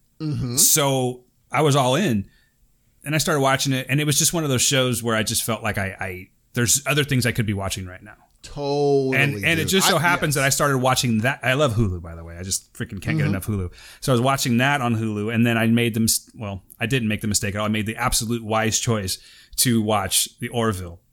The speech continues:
Speaker 2: and that just completely dumped The Gifted.
Speaker 1: That is your jam.
Speaker 2: Dude, I'm telling you, you've
Speaker 1: That
Speaker 2: got
Speaker 1: is
Speaker 2: to,
Speaker 1: your jam,
Speaker 2: I'm telling you,
Speaker 1: dude.
Speaker 2: yeah.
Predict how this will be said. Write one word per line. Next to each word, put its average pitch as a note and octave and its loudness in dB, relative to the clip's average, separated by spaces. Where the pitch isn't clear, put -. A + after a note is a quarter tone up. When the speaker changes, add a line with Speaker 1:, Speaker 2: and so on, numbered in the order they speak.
Speaker 2:
and A2+ 2
that B2 -2
just A2 -6
completely A2 -8
dumped F#2+ -6
The G2 -10
Gifted. - -10
Speaker 1:
That G#3 -2
is A3 0
your D#3 -4
jam. A3 0
Speaker 2:
Dude, F#3 4
I'm G#3 0
telling A3+ 0
you, G#2+ 0
you've D#3+ 0
Speaker 1:
That G3+ 2
Speaker 2:
got C#4+ 4
Speaker 1:
is G#3 0
Speaker 2:
to, F#3 2
Speaker 1:
your G#3+ 6
jam, A3+ 2
Speaker 2:
I'm F#3+ 2
telling D3+ 2
you, D#3+ 2
Speaker 1:
dude. D#3+ 0
Speaker 2:
yeah. C3+ 0